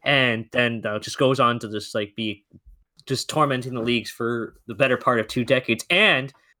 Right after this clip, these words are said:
winning a Super Bowl with two different teams with two different coaches. Like I said, like, that'll, that'll just pretty much cement him as, uh, not only the greatest football player, but potentially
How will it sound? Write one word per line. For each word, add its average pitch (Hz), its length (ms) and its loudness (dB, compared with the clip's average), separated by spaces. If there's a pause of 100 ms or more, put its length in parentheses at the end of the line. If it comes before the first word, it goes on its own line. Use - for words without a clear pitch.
winning 165 240 2
a 139 40 -2
Super 160 240 -2
Bowl 143 180 2
with 123 120 -4
two 214 220 2
different 160 300 0
teams 143 460 -4 (220)
with 151 120 -4
two 202 160 2
different 160 260 -2
coaches. - 580 0 (560)
Like 165 200 0
I 165 60 2
said, 151 320 2
like, 110 140 -6
that'll, 127 340 2
that'll 127 160 0
just 135 220 -8
pretty 147 140 -4
much 127 100 -6
cement 135 380 -8
him 117 140 -8
as, 98 300 -12
uh, 90 140 -10 (540)
not 185 180 4
only 285 220 4
the 208 100 2
greatest 156 480 2
football 147 300 0
player, 143 260 0
but 117 120 -14
potentially 151 560 -6